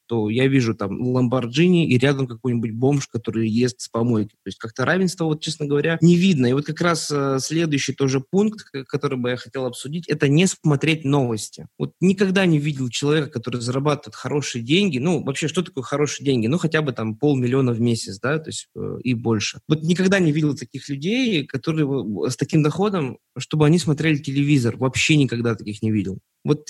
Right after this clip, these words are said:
телевизор смотреть ни в коем случае нельзя, потому что по факту, что такое современный телевизор? Это федеральные каналы, которые, естественно, подконтрольны определённым, там, определённой группе лиц,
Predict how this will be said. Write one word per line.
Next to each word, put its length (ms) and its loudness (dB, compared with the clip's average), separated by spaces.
телевизор 480 4
смотреть 460 0
ни 80 0
в 80 -8
коем 220 2
случае 420 -2
нельзя, 340 -2
потому 300 -2
что 180 -4
по 120 -4
факту, 320 -4
что 160 -2
такое 340 0
современный 540 2
телевизор? 580 2
Это 200 0
федеральные 540 2
каналы, 560 -2
которые, 340 2
естественно, 420 0
подконтрольны 640 0
определённым, 680 0
там, 220 -2
определённой 580 2
группе 320 -2
лиц, 440 0